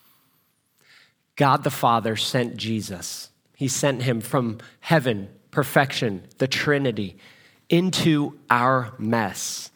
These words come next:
And he saved us. He redeemed us. And we have a story to tell if we have tasted and seen. It's not what we do. It's who we are. And we have this opportunity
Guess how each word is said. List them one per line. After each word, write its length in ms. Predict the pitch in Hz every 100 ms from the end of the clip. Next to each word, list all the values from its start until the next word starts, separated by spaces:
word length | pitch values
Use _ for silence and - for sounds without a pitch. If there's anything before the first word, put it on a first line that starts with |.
| _ _ - _ _ _ _
And 100 | 131
he 120 | 113 165
saved 460 | - 139 147 -
us. 440 | 87 - - - - _
He 140 | -
redeemed 540 | 165 165 127 139 160 120
us. 180 | 104 -
And 200 | 123 117
we 220 | 165 185
have 480 | 165 151 151 156 - - - -
a 80 |
story 600 | 123 - - 160 156 151 127
to 100 | 123
tell 440 | - 151 113 95
if 160 | 120 -
we 120 | 135
have 120 | 120
tasted 540 | - 139 123 - 123 104
and 140 | 113
seen. 360 | - 135 107 95 - -
It's 280 | 165 - - - -
not 380 | 120 160 165 -
what 180 | 165 135
we 120 | 135
do. 480 | 117 143 107 87 - _ _ _ _
It's 180 | - -
who 140 | - 139
we 160 | 123
are. 320 | 120 113 78 - _ _ - - - - -
And 100 | 151
we 100 | 151
have 180 | 175 220
this 200 | 185 - -
opportunity 960 | 156 175 170 165 - 160 147 135 120 104